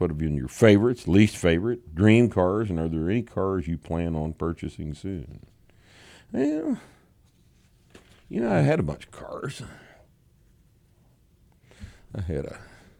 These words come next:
I had a sixty-five Corvair one time. That was a fun-ass little car, man. Those things were highly overrated.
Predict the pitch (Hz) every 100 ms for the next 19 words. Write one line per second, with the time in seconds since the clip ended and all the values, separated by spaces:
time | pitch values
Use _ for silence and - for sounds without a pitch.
0 | _ _ - - - - - 123 76 -
1 | - 143 - 110 - 113 110 107 - 110
2 | 104 95 76 92 87 - - 67 67 69
3 | 64 69 85 73 _ _ _ _ _ _
4 | _ _ _ _ _ _ - - - -
5 | 160 101 71 58 - 113 101 95 90 -
6 | 80 80 78 - 76 73 69 - 58 50
7 | - - 73 76 _ _ _ _ _ _
8 | _ _ _ _ _ _ 98 95 95 90
9 | 73 73 90 90 82 76 76 71 67 67
10 | 71 62 60